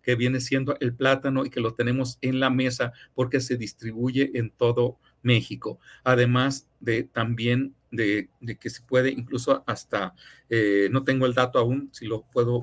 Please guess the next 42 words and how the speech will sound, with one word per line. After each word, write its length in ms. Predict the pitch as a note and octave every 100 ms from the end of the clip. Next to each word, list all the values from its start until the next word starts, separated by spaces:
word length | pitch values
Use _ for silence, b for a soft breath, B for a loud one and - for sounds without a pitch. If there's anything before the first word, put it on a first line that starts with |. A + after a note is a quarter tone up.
| -
ver 180 | A2+ A#2+
más 200 | B2 A#2
al 140 | A#2+ G#2
ratito, 340 | A2+ D3 -
a 60 | A2+
ver 80 | A#2+
si 140 | A#2+
tenemos 320 | A#2+ A2+ A#2
nosotros 360 | A#2 A#2+ B2 -
exportación 760 | A#2+ - A#2+ - G#2 - C#3 - B B
de 100 | B2
plátano, 520 | A#2+ B2 B2+ C#3+ C3+
no 220 | B2 A#2+ A#2
se 140 | B2+
maneja 360 | A#2 A2+ A#2+ A#2
mucho, 340 | C3+ C#3 E3
pero 220 | C3+ A#2
bueno, 260 | C3+ D3 C#3 B B
al 140 | B2 A#2
menos 380 | B2 C#3 B2+
para 240 | - A#2+ A2+
la, 120 | A2 -
el 120 | A#2+
consumo 500 | A#2+ G#2+ B2+ C3 C3+
es 180 | C3 A#2+
importante. 640 | A#2 A#2+ A#2+ A2 F#2 - - B B B B B
Este, 320 | C3 A#2+ -
tenemos, 600 | C3+ C3 C#3 D3 D3 C3
este, 560 | B2 - C#3+ B2 A2 G2 F#2 F2 -
Chiapas, 640 | - C3+ C3 C3 D3 B2+
que 120 | -
es 120 | B2 C3
uno 200 | B2+ C3
de 40 |
los 160 | A#2 G#2+
más 260 | B2 B2 - - -
pa-, 160 | - -
productores, 640 | A#2 G#2+ - B2+ C#3+ - B B -
pues 140 | A#2+
tenemos 460 | B2 A#2+ C3+ C3 B2
alrededor 340 | G#2+ A#2 C3
de, 160 | B2